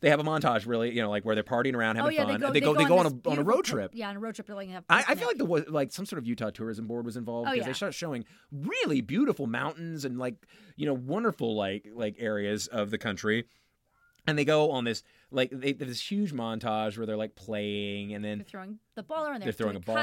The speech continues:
Speaker 1: around. They're,
Speaker 2: kites.
Speaker 1: yeah, they're playing
Speaker 2: Yeah.
Speaker 1: with kites. Uh, you know, it, it's
Speaker 2: They put up a teepee,
Speaker 1: yeah,
Speaker 2: like,
Speaker 1: they
Speaker 2: it's
Speaker 1: put up a
Speaker 2: really
Speaker 1: teepee.
Speaker 2: neat.
Speaker 1: They're wearing Indian headdresses.
Speaker 2: It's really
Speaker 1: Like, I'm
Speaker 2: bizarre.
Speaker 1: like, like, uh, once again, props appear out of nowhere
Speaker 2: Yeah.
Speaker 1: in this movie.
Speaker 2: Pretty brilliant.
Speaker 1: And then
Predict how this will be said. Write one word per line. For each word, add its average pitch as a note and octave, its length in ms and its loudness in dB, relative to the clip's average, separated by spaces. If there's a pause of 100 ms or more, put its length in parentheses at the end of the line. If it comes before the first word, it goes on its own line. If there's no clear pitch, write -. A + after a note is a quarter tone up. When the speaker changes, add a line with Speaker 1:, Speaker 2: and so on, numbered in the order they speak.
(140)
Speaker 1:
around. A2+ 260 -4
They're, G#2+ 80 -6
Speaker 2:
kites. G#2+ 40 -8
Speaker 1:
yeah, A#2+ 120 0
they're G2+ 100 -2
playing A#2 180 -4
Speaker 2:
Yeah. G#2+ 120 -4
Speaker 1:
with - 60 -20
kites. C#3+ 640 -2
Uh, G#2 400 -4
you G#2+ 80 -2
know, G#2+ 140 -4
it, B2+ 160 -4
it's C#3 240 -8
Speaker 2:
They A#3+ 80 -4
put C#4 100 0
up B3 80 -4
a G3+ 60 -10
teepee, D#4 560 -6
Speaker 1:
yeah, D4 80 -4
Speaker 2:
like, A3 140 8
Speaker 1:
they F#3+ 80 8
Speaker 2:
it's F#3+ 60 4
Speaker 1:
put D#4 60 8
up B3 40 6
a - 20 4
Speaker 2:
really - 100 4
Speaker 1:
teepee. A3 200 6
Speaker 2:
neat. B3+ 80 6
Speaker 1:
They're E3 100 6
wearing E3 240 6
Indian F#3 340 2
headdresses. G#3+ 800 -2
Speaker 2:
It's A#3 160 -14
really B3 140 -8
Speaker 1:
Like, A3+ 240 4
I'm A#3 80 2
Speaker 2:
bizarre. - 340 0
Speaker 1:
like, F#3 160 -8
like, E3+ 240 2
uh, E3 60 2
once F3+ 220 2
again, E3+ 160 4
props - 380 -2
appear C3 280 2
out A#2 80 4
of G2 80 -6
nowhere G#2+ 280 0
Speaker 2:
Yeah. F#2+ 60 -2
Speaker 1:
in F#2 60 -6
this F#2 160 -12
movie. F#2 220 -6
Speaker 2:
Pretty C#4 120 -8
brilliant. G#3 400 -8
Speaker 1:
And D#3+ 220 6
then F#3+ 160 4